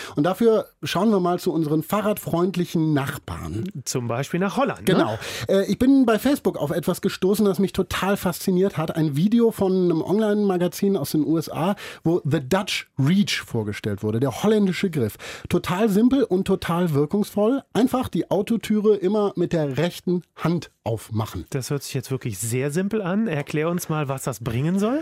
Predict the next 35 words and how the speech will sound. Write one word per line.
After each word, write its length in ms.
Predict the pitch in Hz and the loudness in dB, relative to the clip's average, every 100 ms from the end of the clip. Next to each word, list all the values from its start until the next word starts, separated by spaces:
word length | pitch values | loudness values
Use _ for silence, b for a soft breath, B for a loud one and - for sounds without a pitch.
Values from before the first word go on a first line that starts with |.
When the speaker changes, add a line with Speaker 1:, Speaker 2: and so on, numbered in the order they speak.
| - | -2
Speaker 1:
Ja, 80 | 165 | 0
wir 120 | 190 | 0
zwei 180 | 208 202 | 0 0
können 220 | 214 214 | 2 2
das 320 | 160 156 - | 2 0 0
mal 420 | 175 170 175 165 | 2 2 2 2
simulieren. 540 | 143 170 170 196 156 113 | 2 2 2 2 2 2
Ja? 280 | 117 180 180 | 0 2 2
Speaker 2:
Ja, 120 | 165 | 2
Speaker 1:
Ähm, 60 | 170 | 2
Speaker 2:
okay. 120 | - | 2
Speaker 1:
also 220 | - 175 | 2 2
stell 220 | - 247 | 2 2
dir 80 | 269 | 2
vor, 160 | 240 226 | 2 2
du 80 | |
sitzt 200 | 185 226 | 2 0
auf 100 | 202 | 0
dem 100 | 165 | -2
Fahrersitz 500 | 147 185 247 262 294 | 0 2 2 2 0
im 140 | 196 175 | 0 2
Auto, 460 | 156 190 262 320 - | 2 2 2 0 -2
Speaker 2:
Ja. 80 | 151 | 0
Speaker 1:
willst 200 | 175 202 | 0 2
aussteigen 460 | 160 185 - 220 233 | 0 0 0 0 2
und 120 | 190 | 2
jetzt 160 | 202 - | 0 2
greifst 280 | 196 - | 0 2
du 80 | 277 | 2
mit 160 | 233 214 | 4 2
der 140 | 165 | 2
rechten 420 | 175 202 - 180 | 0 0 0 2
Hand 400 | 190 233 294 - | 4 4 4 0
zum 200 | - 214 | 0 0
Türgriff. 440 | - 202 123 113 | 4 2 2 -4